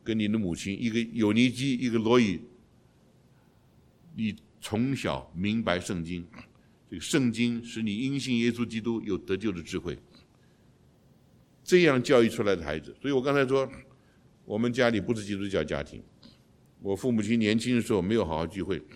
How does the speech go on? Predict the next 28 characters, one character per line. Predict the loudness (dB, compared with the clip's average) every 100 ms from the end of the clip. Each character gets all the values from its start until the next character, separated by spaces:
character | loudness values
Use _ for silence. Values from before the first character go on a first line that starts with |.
| -20 _ _ _ _
我 | -2
母 | 0 0
亲 | -2 -2
到 | -2 -4 -8 -20 _ _ _ -4
很 | 0
晚 | 2 2
才 | 0 -4
受 | -4
洗， | -4 -8
是 | -6 -2
我 | 0
给 | 0
她 | -2
施 | -4 -8
洗 | -8
的。 | -12 -14 _ -20 _ _ _ _ _ _ _ _ _ _ _ _ _ _ _ _ _ _ _ _ _ _ _ _ _ _ _ _ _ _
但 | -2 0
是 | 2
有 | 0
些 | 0 2 2 2 -2 -20 _
弟 | -6 -4
兄 | -2
姊 | -2
妹 | -2
们 | -2 -4 -6
更 | -4 -4
幸 | 0 0
运， | 0 -4